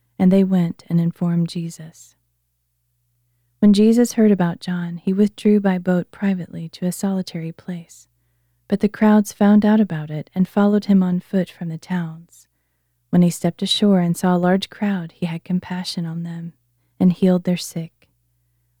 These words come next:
When evening came, the disciples came to him and said, "This is a desolate place, and the hour is already late.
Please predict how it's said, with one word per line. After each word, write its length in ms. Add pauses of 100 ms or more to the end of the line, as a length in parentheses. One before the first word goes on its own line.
When 160
evening 400
came, 400
the 80
disciples 580
came 300
to 80
him 240
and 160
said, 400 (480)
"This 180
is 140
a 80
desolate 580
place, 540 (100)
and 140
the 120
hour 340
is 180
already 380
late. 460